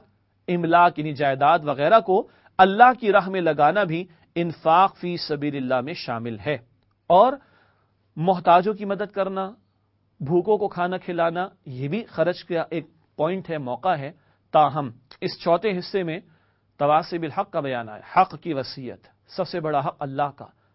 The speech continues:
اس کے دین کی سربلندی کی جد و جہد، اس کے دین کو قائم کرنے کی محنت،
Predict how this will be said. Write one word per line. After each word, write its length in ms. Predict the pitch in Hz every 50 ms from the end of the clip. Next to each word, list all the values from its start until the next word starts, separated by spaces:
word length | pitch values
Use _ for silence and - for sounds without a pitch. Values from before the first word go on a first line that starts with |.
| _ -
اس 140 | 160 147 -
کے 120 | - 165
دین 240 | 147 135 156 170 175
کی 80 | 160 151
سربلندی 520 | - 165 147 135 143 139 151 165 160 160
کی 100 | 147 143
جد 240 | 123 127 127 120 131
و 40 | 131
جہد، 300 | 117 120 113 104 - _ _ _ _ -
اس 140 | 165 -
کے 100 | - 170
دین 220 | 156 135 170 180 170
کو 80 | 170
قائم 360 | - - - 185 202 214 214 175
کرنے 260 | 185 175 160 165 151
کی 100 | 135 147
محنت، 320 | 127 127 127 117 113 -